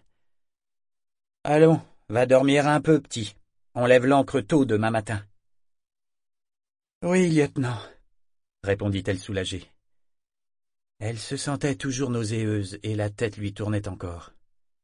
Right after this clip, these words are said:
À présent qu'elle était revenue à bord, tout près de son lit, sa fatigue s'accrut brusquement.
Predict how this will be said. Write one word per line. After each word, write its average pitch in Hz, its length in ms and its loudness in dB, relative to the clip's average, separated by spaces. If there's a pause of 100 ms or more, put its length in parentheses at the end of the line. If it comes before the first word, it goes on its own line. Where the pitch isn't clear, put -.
(920)
À - 120 -8
présent 120 360 -4
qu'elle 104 160 -4
était 104 180 -2
revenue 110 340 -2
à 107 120 0
bord, 120 320 -2
tout - 180 -10
près 107 200 -8
de 101 40 -12
son 101 180 -8
lit, 110 240 -6 (440)
sa 123 160 -6
fatigue 113 380 -6
s'accrut 117 340 -6
brusquement. 101 520 -6